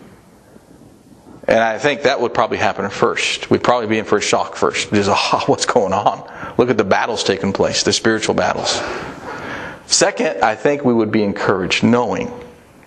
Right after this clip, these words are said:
that our God is great and that God is working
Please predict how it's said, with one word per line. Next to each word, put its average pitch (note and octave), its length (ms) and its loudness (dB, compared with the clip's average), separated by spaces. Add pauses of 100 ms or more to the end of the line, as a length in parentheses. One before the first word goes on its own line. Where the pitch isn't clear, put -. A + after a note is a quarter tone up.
(640)
that A2 120 2
our A2 140 2
God G2+ 240 -2
is F#2+ 120 -2
great G2+ 320 2 (1300)
and G#2+ 120 4
that G#2+ 140 2
God A#2 240 2
is G2 100 -4
working G#2 500 0